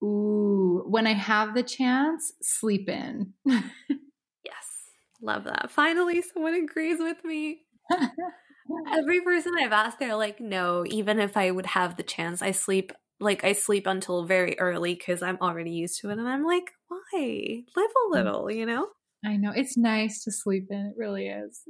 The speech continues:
Speaker 1: And, and
Speaker 2: It is.
Speaker 1: guilt-free, guilt-free. <laughs>
Speaker 2: <laughs> Exactly.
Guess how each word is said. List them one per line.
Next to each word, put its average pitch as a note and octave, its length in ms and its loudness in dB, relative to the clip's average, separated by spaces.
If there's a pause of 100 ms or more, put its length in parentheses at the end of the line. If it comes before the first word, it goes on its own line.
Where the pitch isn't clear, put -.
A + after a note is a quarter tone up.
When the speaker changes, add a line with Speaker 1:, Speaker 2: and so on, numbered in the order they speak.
(140)
Speaker 1:
And, C#4 240 4
and C4+ 140 6
Speaker 2:
It A#3 80 0
is. A#3 60 -8
Speaker 1:
guilt-free, G#3 680 2
guilt-free. F#3+ 640 -4 (120)
<laughs> - 0 - (760)
Speaker 2:
<laughs> - 800 -4
Exactly. - 1040 -4